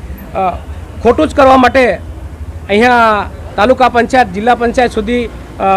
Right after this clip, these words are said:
એમનો દોર લાંબો હોય છે, જેની અંદર મારો, મને શક એવો જાય છે, સાહેબ, કે જિલ્લા પંચાયતના આઈ આર ડી શાખા પણ આ ભ્રષ્ટાચારીઓ સાથે સંકળાયેલી છે. અત્યારે હમણાં મહિના પહેલ એક ગ્રાન્ટ આવી હતી મટીરિયલની,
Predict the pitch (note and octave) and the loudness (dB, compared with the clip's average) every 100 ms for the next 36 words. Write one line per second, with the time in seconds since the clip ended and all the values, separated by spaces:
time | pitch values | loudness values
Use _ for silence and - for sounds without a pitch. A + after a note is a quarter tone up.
0 | F#3+ G3 A3 G3 A3 B3+ B3 B3 B3+ B3+ | 2 2 4 6 6 6 6 6 4 4
1 | C4+ - G3 A#3+ B3 A#3+ G#3+ B3+ A#3+ A3 | -2 -2 2 2 4 2 4 4 4 2
2 | B3+ - C4 B3+ C4 C4 B3 B3 B3 G3 | 2 2 2 4 6 4 4 4 2 0
3 | - - - - - A#3+ G#3 F3+ A#3 B3+ | -8 -16 -16 -8 2 2 2 -2 4 4
4 | B3 B3 B3+ A#3 - G#3 A#3+ A#3+ A#3 G#3+ | 4 0 0 0 -2 2 4 2 2 -2
5 | - B3 C4+ G#3 C#3 - - - G3+ G#3 | 0 2 4 2 0 -16 -20 -6 0 2
6 | F#3 - A#3+ A#3 A#3 A#3 G#3 A#3 G#3+ - | 2 2 0 2 0 2 0 0 -4 -8
7 | - - E3+ F#3+ A#3+ B3+ B3 C4+ - - | -14 -2 0 2 2 2 2 0 -4 -20
8 | - - - - - - - F3+ B3+ B3+ | -20 -20 -20 -20 -20 -18 -6 0 6 6
9 | B3 B3+ C4 A#3 G#3 B3 B3+ B3+ B3+ A#3+ | 6 6 4 4 4 4 4 2 2 2
10 | A#3+ A3 - - - E3+ A3+ B3 A#3 B3 | 2 2 0 -18 -8 2 2 4 4 4
11 | A3+ G3+ G#3+ F3 E3+ F#3 B3+ A#3 G3+ | 4 0 -6 -6 -4 2 4 4 2